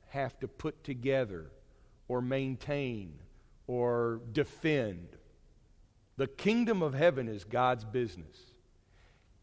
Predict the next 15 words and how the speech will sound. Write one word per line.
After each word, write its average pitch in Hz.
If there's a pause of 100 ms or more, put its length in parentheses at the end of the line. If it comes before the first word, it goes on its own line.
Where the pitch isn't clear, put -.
(200)
He 170
brings 180
it 170
in. 208 (460)
He 175
fulfills 180
it. 214 (800)
Because 160
the 156
kingdom 214
is 135
more 185
than 143
political 151
territory. 127